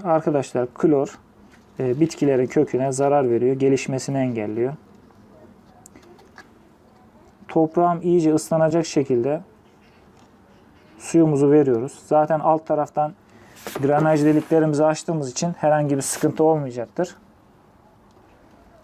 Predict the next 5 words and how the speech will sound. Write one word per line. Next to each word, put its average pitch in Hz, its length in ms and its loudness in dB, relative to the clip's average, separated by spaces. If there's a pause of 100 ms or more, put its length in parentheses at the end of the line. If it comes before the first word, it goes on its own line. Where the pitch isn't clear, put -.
(2250)
Güzelce 147 580 0 (1500)
can 160 200 2
suyumuzu 139 520 -4
verdikten 147 500 0
sonra 135 460 -4